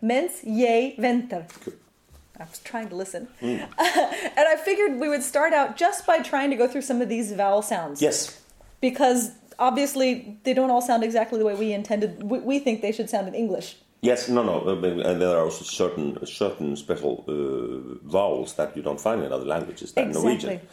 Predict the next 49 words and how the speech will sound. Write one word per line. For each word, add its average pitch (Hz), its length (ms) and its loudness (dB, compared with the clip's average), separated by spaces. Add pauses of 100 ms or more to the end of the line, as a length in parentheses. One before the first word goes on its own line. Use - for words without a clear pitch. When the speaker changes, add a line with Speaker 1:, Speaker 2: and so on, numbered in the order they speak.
(100)
Speaker 1:
exactly. 214 600 2
Speaker 2:
Um, - 80 -6
and 82 160 -2
Swedish 85 540 -2
and 65 280 -10
so 73 220 0
on. - 140 -2 (100)
Speaker 1:
Yeah, 233 300 0
so - 180 -2
let's, 403 340 0
okay, 269 460 2
Speaker 2:
Yeah. - 100 -2
Speaker 1:
we 285 120 2
have 233 160 2
two 440 240 6
kinds 330 240 0
of 247 100 0
A's, 190 460 2
or 226 120 2
actually 247 280 0
three 294 200 -4
kinds 208 280 0
of - 80 -4
A's. 190 260 0
We 214 80 2
Speaker 2:
Mm-hmm. 233 100 2
Speaker 1:
have 220 300 2 (240)
just 320 220 -2
the 294 120 4
A 277 200 4
by 208 220 4
itself. 339 680 -2 (160)
Speaker 2:
A. 85 300 2 (680)
Speaker 1:
So - 180 -2
it's, 254 200 -2
you, 226 160 -2
you 233 200 -6
were 233 100 -2
right, 277 260 -6
you're 226 100 -2
right, 240 200 0
it 220 100 0
is 247 140 -4
Speaker 2:
Yeah. 170 240 -6
Speaker 1:
very 254 200 -4
dark. 226 300 -2
Speaker 2:
Yes, 123 260 0
dark. 78 300 0 (220)
A. 92 220 0